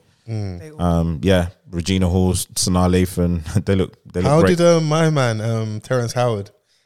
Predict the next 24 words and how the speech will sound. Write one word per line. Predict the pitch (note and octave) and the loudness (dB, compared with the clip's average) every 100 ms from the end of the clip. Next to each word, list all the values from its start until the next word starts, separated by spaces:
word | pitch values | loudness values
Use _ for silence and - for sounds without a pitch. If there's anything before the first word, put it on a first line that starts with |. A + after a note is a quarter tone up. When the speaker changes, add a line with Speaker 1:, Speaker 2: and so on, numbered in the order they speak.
| _ | _
Speaker 1:
how | C3 | -2
did | D3 | 0
he | D3 D#3+ D#3+ | 0 2 2
come | C#3+ C#3 | 0 0
across? | B2+ - A#2 - _ _ _ _ | -2 -4 -8 -10 _ _ _ _
He's | D#3 | 0
hilarious. | C#3+ B2+ A#2+ F#2+ - - - | 2 2 0 -2 -6 -8 -8
<laughs> | |
Speaker 3:
Yeah, | E2+ F#2 | 0 2
he | F2+ A2 | 4 4
was, | G#2+ F#2 | 2 0
yeah, | G#2 F#2+ | 2 4
he | G2+ | 4
was | A#2 | 4
hilarious | G2+ G2 G2+ F2+ - | 4 4 4 4 0
in | E2+ | -4
it. | E2 | -4
Um, | - E2 E2+ E2 | -4 -4 -2 -2
he | F2 | 0
was | F#2 | 0
really | F#2 F#2 | 2 0
funny | - F#2 F2+ F2 | 0 0 0 0
in | E2+ | -2
it. | F2 | -4